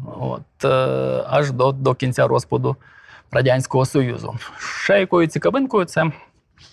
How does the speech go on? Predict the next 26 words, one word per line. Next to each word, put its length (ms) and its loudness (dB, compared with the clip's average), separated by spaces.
те, 160 4
що 640 0
кінотеатр 540 2
Лесі 300 2
Українки, 640 -2
з-, 280 -6
з-, 360 -8
напевно, 380 0
зараз 340 -2
його 120 -2
вже 260 -6
і 100 0
немає, 460 2
але 100 -4
ми 100 -6
ще 100 -2
пам'ятаємо, 600 0
що 100 -14
там 140 0
напроти 380 -2
"Інтуриста" 560 -4
і 80 -2
"Жоржа", 400 2
верніше, 600 -4
він 260 -4
існував. 500 0